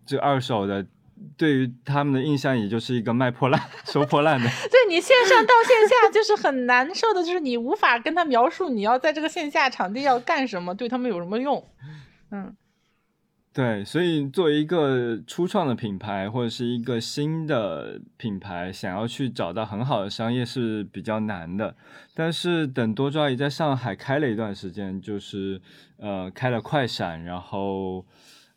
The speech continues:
Speaker 1: 呃，就特别是开了快闪店之后，然后包括说我们自己办公室也开了之后，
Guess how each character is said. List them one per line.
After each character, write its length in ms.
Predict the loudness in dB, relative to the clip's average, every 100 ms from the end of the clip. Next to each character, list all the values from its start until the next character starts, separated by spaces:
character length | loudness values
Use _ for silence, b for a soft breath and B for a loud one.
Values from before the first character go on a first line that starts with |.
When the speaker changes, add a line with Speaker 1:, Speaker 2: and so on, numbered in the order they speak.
| _
Speaker 1:
呃， 240 | -10 -8 -6
就 120 | -4
特 120 | 0
别 100 | 0
是 120 | 0
开 160 | 0 0
了 100 | 0
快 300 | -4 -4 -2
闪 200 | -2 -2
店 220 | -2 -2
之 120 | -4 -6
后， 320 | -4 -6 -8
然 200 | -10 -8
后 240 | -6 -4 -6
包 400 | -8 -14 -6 -4
括 100 | -2
说 160 | -2
我 60 | -2
们 100 | -4
自 160 | -6 -6
己 80 |
办 160 | -4 -4
公 140 | -4
室 360 | -8 -6 -6 -8
也 260 | -8 -10 -8
开 220 | -6 -4
了 280 | -4 -6 -10 -16 _ -14
之 140 | -12
后， 280 | -4 -4